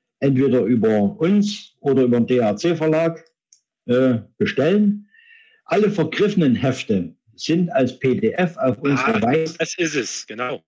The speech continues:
Speaker 1: sind auf unserer weißen D V D als P D F.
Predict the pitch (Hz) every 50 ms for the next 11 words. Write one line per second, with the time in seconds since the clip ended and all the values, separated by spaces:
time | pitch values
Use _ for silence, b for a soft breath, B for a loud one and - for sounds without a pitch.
0 | _ _ - - - - 143 143 120 - 131 135 127 - - 160 160 160 - 131
1 | 117 107 117 127 156 190 202 196 - 196 196 185 170 156 - 151 147 147 123 135
2 | 127 117 113 98 104 127 139 170 190 190 175 - - 135 139 131 - - 139 139
3 | 131 135 127 127 135 123 123 - - -